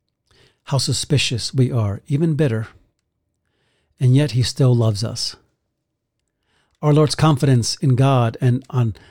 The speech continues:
on God's grace is what motivated him, not what people did. And I have a friend who wrote a great book called The Praise and Rejection of Men.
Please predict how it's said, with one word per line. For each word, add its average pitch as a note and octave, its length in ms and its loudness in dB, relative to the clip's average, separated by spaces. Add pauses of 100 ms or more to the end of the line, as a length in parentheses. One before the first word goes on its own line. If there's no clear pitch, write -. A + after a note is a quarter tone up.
(120)
on C3+ 120 2
God's C3 360 2
grace C3 540 0 (100)
is C#3 160 -2
what B2+ 140 -4
motivated B2 540 2
him, G2 280 -2 (720)
not C3 260 0
what C3 200 -2
people C3 320 -2
did. G#2 300 -4 (1500)
And D#3+ 120 -4
I D#3+ 60 2
have F3+ 100 4
a D#3+ 60 2
friend E3 260 2
who C#3+ 140 4
wrote D3 140 4
a B2+ 40 2
great C#3+ 320 0
book - 420 -4 (580)
called B2+ 460 2
The C3+ 100 0
Praise C#3+ 340 2
and C#3+ 140 2
Rejection C3 480 2
of A2+ 100 0
Men. A2 360 2